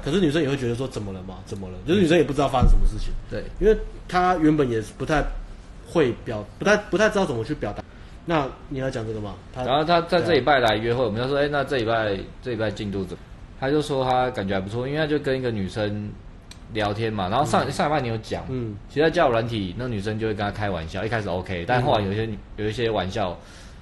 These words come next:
Speaker 2: 呃，学生觉得女生开太过分，
Speaker 1: 嗯。
Speaker 2: 然后你就帮他表达界限。
Speaker 1: I don't like it. Stop it. Like it.
Speaker 2: 对，那他一表达之后，其实女生就变态度是好的。他原本想要的做法是什么？直接不理他，对不对？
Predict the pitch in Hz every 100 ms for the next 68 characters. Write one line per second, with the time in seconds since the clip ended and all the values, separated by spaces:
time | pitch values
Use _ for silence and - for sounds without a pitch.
0 | - 117 107 101 98 95 95 92 117 127
1 | 135 120 110 98 101 107 104 113 - 107
2 | 98 95 101 82 - 127 120 110 95 110
3 | 113 101 90 120 98 107 104 104 95 82
4 | 82 92 87 90 - 131 131 135 139 139
5 | 123 104 - - - 143 143 131 113 -
6 | - - - 113 113 107 - - 113 107
7 | 113 139 127 143 147 113 101 107 120 107
8 | 113 104 95 110 110 107 92 110 92 113
9 | 98 95 87 85 - - 143 196 185 175
10 | 113 120 127 127 107 85 90 90 85 85
11 | 101 107 107 90 80 82 82 80